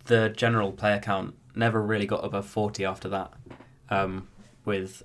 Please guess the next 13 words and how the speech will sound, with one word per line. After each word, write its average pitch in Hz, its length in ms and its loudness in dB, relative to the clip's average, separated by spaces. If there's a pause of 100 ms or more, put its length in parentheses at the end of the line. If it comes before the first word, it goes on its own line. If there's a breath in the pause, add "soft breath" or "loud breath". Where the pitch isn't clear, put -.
a 107 80 -2
minimum 101 380 0
of 98 160 -8
maybe 98 280 -4
four 101 320 0
or 98 60 0
five 95 440 -2
on 98 280 -6 (320)
during 101 220 0
the 98 60 -2
evenings 98 420 -4
and 95 100 -10
stuff. 95 360 -8